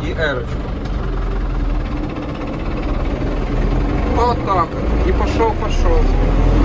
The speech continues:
Пішов, пішов, потихеньку.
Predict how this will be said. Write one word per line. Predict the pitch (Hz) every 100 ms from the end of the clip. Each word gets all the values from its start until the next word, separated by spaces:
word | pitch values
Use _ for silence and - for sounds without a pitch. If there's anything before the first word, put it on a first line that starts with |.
| - - 87 - - - - - - - - - - - - -
Пішов, | 170 - 523 508 -
пішов, | - - 175 165
потихеньку. | 160 190 - 151 139 -